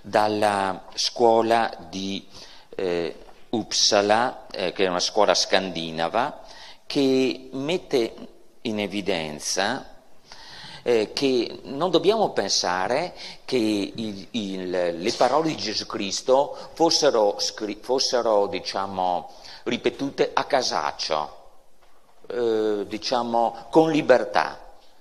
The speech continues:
I maestri, eh, i rabbini avevano delle regole di trasmissione del messaggio.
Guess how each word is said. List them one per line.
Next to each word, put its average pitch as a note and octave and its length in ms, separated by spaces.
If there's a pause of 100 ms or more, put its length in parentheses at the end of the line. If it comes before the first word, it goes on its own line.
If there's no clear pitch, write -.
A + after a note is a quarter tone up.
(640)
I C#3 120
maestri, A2+ 1040
eh, E2+ 300
i B2+ 120
rabbini A#2+ 760 (180)
avevano D#3 360
delle B2+ 280
regole D#2 760 (540)
di G2+ 280
trasmissione D3+ 1120
del G#2 220
messaggio. - 640